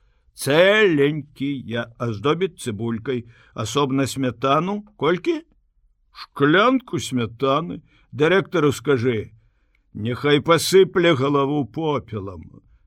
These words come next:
Ад ганьбы, што наведвальнікі прыходзяць са сваімі гуркамі. Вось так!» Зняважлівым рухам ён шыбнуў на акно меню,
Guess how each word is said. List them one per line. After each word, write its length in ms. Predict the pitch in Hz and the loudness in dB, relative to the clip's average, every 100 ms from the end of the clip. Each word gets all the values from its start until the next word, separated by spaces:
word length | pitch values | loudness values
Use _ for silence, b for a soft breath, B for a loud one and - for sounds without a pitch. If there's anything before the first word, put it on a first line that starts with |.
| _ _ | _ _
Ад 260 | 135 151 160 | 2 4 4
ганьбы, 680 | 143 196 233 214 131 151 | 2 2 0 0 -2 -2
што 280 | 131 - 147 | -4 -4 -2
наведвальнікі 1000 | 123 135 139 190 175 139 147 139 143 147 123 | 2 2 2 0 0 -2 -2 -2 -6 -6 -6
прыходзяць 720 | 143 139 - 170 139 143 - | -4 -4 -4 -6 -4 -8 -6
са 200 | - 160 | -6 -4
сваімі 760 | - 135 147 160 208 185 160 135 | -6 -4 -2 -2 -4 -6 -8 -8
гуркамі. 960 | 135 147 113 113 143 143 113 98 90 - _ _ _ _ _ _ | -8 -10 -14 -12 -10 -10 -10 -12 -14 -20 _ _ _ _ _ _
Вось 320 | - 175 - - | 0 2 0 -2
так!» 460 | 180 151 - - _ _ _ _ - | 2 2 0 -20 _ _ _ _ -16
Зняважлівым 840 | 87 95 120 123 131 101 120 120 | -14 -6 -2 0 0 -2 -2 0
рухам 320 | 127 - 117 113 | -2 -2 -4 -4
ён 140 | 117 | -4
шыбнуў 800 | - - 175 165 107 117 147 240 143 135 | -8 -6 -2 0 -2 -2 0 0 0 0
на 140 | 135 | -2
акно 320 | 123 123 139 123 | -2 -2 -2 0
меню, 540 | 131 131 156 220 | 0 0 0 -2